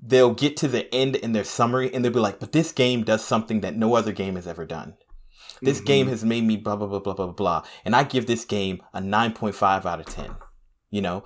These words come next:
Speaker 1: I give this game a really high rating. And I think, like, a really, a perfect game to me is, like, a game that it sits with you in a way, like, it evokes something. I, I,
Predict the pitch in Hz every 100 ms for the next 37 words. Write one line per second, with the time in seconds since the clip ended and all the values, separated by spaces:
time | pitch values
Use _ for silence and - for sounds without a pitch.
0 | - - 101 120 123 120 113 110 104 98
1 | 92 - 107 104 127 170 151 127 117 107
2 | 104 95 87 - 110 110 - 170 - -
3 | _ _ _ _ _ _ _ _ _ 127
4 | 110 - _ _ _ - 123 113 143 233
5 | 233 127 - 160 165 151 - 101 101 117
6 | 120 - 123 127 - 101 101 - 92 90
7 | 98 104 98 87 - _ _ _ _ _
8 | _ - _ _ _ _ _ 143 - -
9 | - 226 - 165 160 151 151 147 120 98
10 | 95 107 131 139 135 185 185 170 113 131
11 | 147 - - 113 - 82 78 92 _ _
12 | _ - 135 -